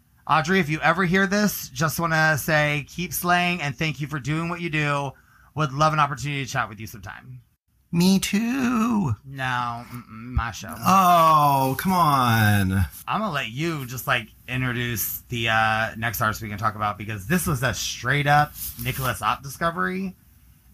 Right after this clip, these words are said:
Speaker 2: Mm-hmm.
Speaker 1: And this artist's discography has ruined my life in the best way possible.
Speaker 2: No, no, she's actually, like, it, it's, it's a very, like, it feels pointed.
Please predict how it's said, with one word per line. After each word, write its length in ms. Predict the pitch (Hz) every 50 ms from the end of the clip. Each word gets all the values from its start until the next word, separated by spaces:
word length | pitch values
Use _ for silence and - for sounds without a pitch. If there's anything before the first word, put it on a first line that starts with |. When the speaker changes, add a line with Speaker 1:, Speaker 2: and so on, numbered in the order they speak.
| _ _ -
Speaker 2:
Mm-hmm. 40 | 110
Speaker 1:
And 800 | 104 95 90 98 101 98 98 - 123 127 127 120 117 113 117 - - - - - 101 98 98
this 560 | 117 156 175 185 180 151 - - - - - - - - - - - -
artist's 460 | - 131 127 127 127 123 120 - - -
discography 720 | 123 101 - 123 113 113 104 113 113 98 113 110 107 104
has 520 | 104 110 113 107 104 92 - - - - - - - - - _ _ - - - - - - - - - - - - -
ruined 260 | 117 117 117 110 107 101
my 100 | 98 85
life 340 | 65 65 71 - - - - - - - - -
in 280 | 117 110 107 107 104 95
the 80 | 107
best 200 | 95 95 90 -
way 80 | - 110
possible. 280 | - - 90 - 139 139
Speaker 2:
No, 340 | 135 160 170 127 101 87 - - _ _ _ _ _ _
no, 280 | - 120 143 156 143 113
she's 280 | 110 - - 160 143 -
actually, 340 | 156 143 135 - - 151 120
like, 240 | 127 127 131 120
it, 120 | 147 127 -
it's, 360 | - 135 131 127 - - - -
it's 220 | 139 127 110 -
a 40 | 135
very, 380 | 104 117 127 120 120 127 123 120
like, 300 | - 117 110 101 85 131
it 100 | 127 -
feels 300 | - 143 143 143 139 -
pointed. 560 | - - 120 110 107 101 98 - - 98